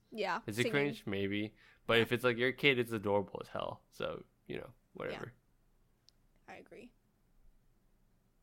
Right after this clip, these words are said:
Speaker 1: But yeah. I'm still, like, trying to wrap my head around the movie.
Speaker 2: I, the more we talk about, I really do still believe it's a fun watch, but I
Speaker 1: Yeah.
Speaker 2: think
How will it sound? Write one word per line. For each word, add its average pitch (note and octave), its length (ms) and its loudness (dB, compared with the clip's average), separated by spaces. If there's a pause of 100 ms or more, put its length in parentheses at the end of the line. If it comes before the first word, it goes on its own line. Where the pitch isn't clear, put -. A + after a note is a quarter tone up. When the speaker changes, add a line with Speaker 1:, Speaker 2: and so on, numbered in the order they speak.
(1700)
Speaker 1:
But C4 100 -8
yeah. E4+ 200 -6 (1300)
I'm A3 100 -14
still, G4 320 2
like, C4+ 340 6 (280)
trying G#3 280 -2
to G3+ 80 -4
wrap D3 160 0
my - 120 -2
head G#3 220 -6
around A3+ 540 -4 (1000)
the A3+ 100 -6
movie. A3 300 -2
Speaker 2:
I, D#3+ 460 6 (520)
the D3 120 6
more F#3 160 8
we G#3+ 100 4
talk C#3 220 6
about, - 160 0
I D3 100 8 (120)
really D#3 280 4
do D3+ 160 0
still D3 240 2
believe C3 400 2
it's B2+ 200 -2
a A#2+ 100 0
fun C3+ 280 2
watch, B2+ 460 4
but - 100 0
I A2 60 6
Speaker 1:
Yeah. G#3 320 4
Speaker 2:
think C3 380 4